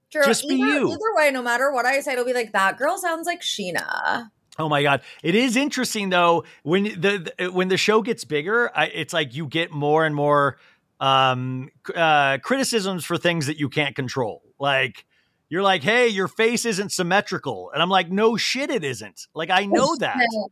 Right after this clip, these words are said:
Speaker 1: I
Speaker 2: Why?
Speaker 1: know.
Speaker 2: This is a
Speaker 1: I know.
Speaker 2: podcast.
Speaker 1: Which is fine. Everyone is, like, entitled to their opinions. It's just not a voice comparison that I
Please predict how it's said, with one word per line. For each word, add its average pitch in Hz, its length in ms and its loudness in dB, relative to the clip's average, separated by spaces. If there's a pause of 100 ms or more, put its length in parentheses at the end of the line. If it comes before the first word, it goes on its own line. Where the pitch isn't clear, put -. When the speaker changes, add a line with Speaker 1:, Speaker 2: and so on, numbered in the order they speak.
(360)
Speaker 1:
I 214 120 4
Speaker 2:
Why? 220 80 6
Speaker 1:
know. 202 180 4
Speaker 2:
This 233 180 -2
is 262 80 -6
a 262 160 4
Speaker 1:
I 220 40 4
know. 233 80 6
Speaker 2:
podcast. 175 720 0 (120)
Speaker 1:
Which 339 240 -6
is 480 180 -4 (220)
fine. 202 380 -2
Everyone 330 420 -2
is, 392 100 -10
like, 359 200 -6
entitled 302 420 -2
to 302 60 -6
their 277 200 4
opinions. 277 320 -2
It's 226 140 -10
just 254 180 -8
not 202 480 0
a 220 80 -2
voice 208 300 -4
comparison 214 600 -2
that 175 360 2
I 170 360 2